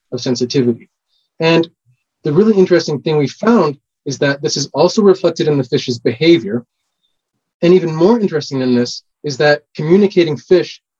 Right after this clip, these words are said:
they seem to be exploiting this phenomenon in the brains of fish that are listening to them.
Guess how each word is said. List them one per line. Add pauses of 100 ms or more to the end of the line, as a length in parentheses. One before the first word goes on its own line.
they
seem
to
be
exploiting
this
phenomenon (340)
in
the
brains
of
fish
that
are
listening
to
them.